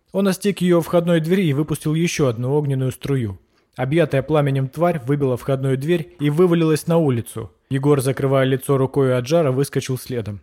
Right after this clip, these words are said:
Снег шипел и парил под горящим телом чудовища. Егор остановился у двери, продолжая закрываться рукой от огненного жара и горячих облаков пара.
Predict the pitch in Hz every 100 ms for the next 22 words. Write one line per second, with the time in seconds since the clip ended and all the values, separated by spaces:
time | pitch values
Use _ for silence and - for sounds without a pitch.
0 | _ - 151 143 - 135 160 180 139 127
1 | 127 139 131 110 123 123 - 120 123 120
2 | 107 123 117 101 92 - 92 _ _ _
3 | _ _ - 156 196 175 - 147 156 147
4 | 135 123 139 190 185 123 131 135 139 127
5 | 120 139 127 - 135 - 131 120 120 131
6 | 127 127 123 123 175 143 101 _ - 127
7 | 127 135 156 135 - 127 123 143 123 -
8 | 117 98